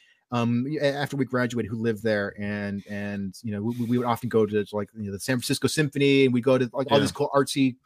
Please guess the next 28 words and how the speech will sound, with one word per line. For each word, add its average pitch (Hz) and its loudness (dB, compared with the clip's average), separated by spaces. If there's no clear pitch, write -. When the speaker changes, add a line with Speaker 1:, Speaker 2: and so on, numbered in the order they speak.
Speaker 1:
cultural 143 0
things, 113 -2
and 117 -2
it 120 0
was 107 -6
such - -8
a 110 -10
cool 139 0
city. 156 -2
Um, 135 2
but 147 0
now 147 2
I, 156 -2
I, 160 0
I 147 2
haven't 156 2
been 131 2
in, 135 0
like, 117 -2
five 123 -2
or 120 -6
six - -12
years, 113 -4
and 117 -10
I 120 0
don't 117 -2
want 90 -16
to. 92 -12